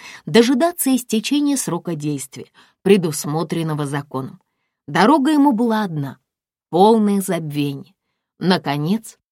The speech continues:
то досье с важнейшими данными, что удалось добыть Кармен, передали заместителю прокурора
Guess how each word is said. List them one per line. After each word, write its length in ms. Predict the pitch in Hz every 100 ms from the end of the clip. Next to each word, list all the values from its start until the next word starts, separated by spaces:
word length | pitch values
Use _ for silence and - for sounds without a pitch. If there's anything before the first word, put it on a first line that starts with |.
| _
то 160 | - 202
досье 500 | 151 139 - 165 190
с 80 | 175
важнейшими 800 | 160 151 160 165 151 - 147
данными, 580 | 143 156 185 208 208 208 - _ _ _
что 300 | - - 233
удалось 480 | 208 160 156 143 139
добыть 360 | 143 135 135 -
Кармен, 420 | 165 190 202 202 _ _ _ _ -
передали 500 | 233 262 226 254 226
заместителю 800 | 160 151 139 - 160 151 139 131
прокурора 640 | 143 131 139 156 208 220